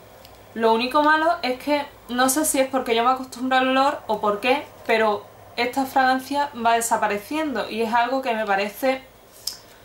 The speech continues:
pues, un poco feo, porque se supone que esto es agua de perfume. Y yo, por ejemplo, tengo, eh,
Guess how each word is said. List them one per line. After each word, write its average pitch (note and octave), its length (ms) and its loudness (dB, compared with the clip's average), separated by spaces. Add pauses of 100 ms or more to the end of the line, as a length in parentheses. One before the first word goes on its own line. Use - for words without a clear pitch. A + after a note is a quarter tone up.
(760)
pues, A3 260 4
un A3+ 140 -4
poco B3 260 2
feo, C4 460 2
porque A3+ 640 0
se A3+ 180 -2
supone A3 400 0
que A#3 140 0
esto A#3 240 -2
es B3+ 420 0
agua A#3+ 280 4
de A#3 100 2
perfume. G3 520 -4 (4000)
Y G#3+ 80 -4
yo, G#3+ 140 2
por A#3 120 0
ejemplo, A#3+ 480 0
tengo, A3+ 680 0
eh, G3+ 520 2